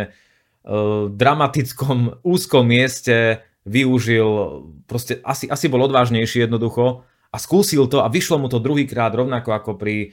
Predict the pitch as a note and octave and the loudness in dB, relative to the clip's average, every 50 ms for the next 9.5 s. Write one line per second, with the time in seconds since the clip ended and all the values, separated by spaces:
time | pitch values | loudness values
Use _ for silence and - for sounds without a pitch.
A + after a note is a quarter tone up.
0 | _ _ _ _ _ G2 G#2+ A2+ A#2 A2+ G#2 G2+ G#2+ G#2 G2+ G2 G#2+ G#2 - G2 | _ _ _ _ _ -4 -2 0 0 0 -2 -2 -2 -2 -2 -2 -4 -4 -4 -6
1 | F#2+ G2 G2 F#2+ - - G#2+ G2 G2+ G2+ F#2+ F#2 F#2+ F#2+ F#2 G2 G2+ A2 A2 A2+ | -6 -6 -6 -6 -6 -6 -6 -4 -4 -4 -4 -4 -4 -6 -6 -6 -4 -2 0 2
2 | A2 G#2+ G#2 - G#2 G#2 G2+ G2 G2+ A#2 B2 B2 A#2 F2 G2+ A2+ G#2+ A2+ G#2+ - | 2 0 0 -2 -2 -4 -4 -2 -2 0 0 0 0 0 -2 -2 -4 -4 -2 -2
3 | G#2 G2 G#2 A2 G#2 G#2+ G2+ F#2+ - - A2 G#2 G#2+ G#2+ G#2+ G#2 D#2 - A2+ A2 | -2 -2 -2 -2 -2 -4 -6 -6 -6 -6 -6 -4 -4 -4 -4 -6 -8 -6 -6 -4
4 | A2+ A#2 A#2 G#2 F#2+ G#2+ A2 A2+ G#2+ G#2+ G2+ G2+ G#2+ G#2+ G#2 G#2 G2+ - _ _ | -2 -2 -2 -2 -2 -4 -2 -2 -2 -2 -2 -2 0 0 0 0 -2 -6 _ _
5 | _ _ _ _ _ G#2 G#2 G2 A2+ C3 C3 B2 C3 B2+ B2 A#2+ A#2 - A#2 B2 | _ _ _ _ _ -4 -2 0 2 2 4 4 4 4 4 4 2 2 0 2
6 | G#2 B2 B2 A#2+ A#2+ A#2+ A#2 A#2 B2 B2+ C3 - - G2+ G#2 G#2+ G#2+ G#2 G#2 G#2+ | 4 4 4 4 4 4 4 4 4 4 2 0 0 -2 -2 0 0 0 0 2
7 | A2 A2+ A#2+ A2+ A2 A2 G#2 F#2 - A2 G#2+ G#2 G#2+ A2 G#2+ G#2+ G#2+ G2+ G#2 G#2 | 0 2 2 2 0 0 -2 -2 -2 -2 -2 0 -2 -2 -2 -2 -2 0 0 -2
8 | G#2+ G#2 - - G#2 F#2+ F#2+ - - F#2+ F#2 F#2 F2+ F2+ F2+ F2 - - G2 F2+ | -2 -4 -6 -6 -8 -6 -6 -8 -8 -6 -4 -4 -4 -4 -4 -6 -8 -8 -8 -6
9 | G2+ G#2 - - - - A2+ A2+ G#2+ | -6 -6 -8 -10 -10 -6 -4 -4 -4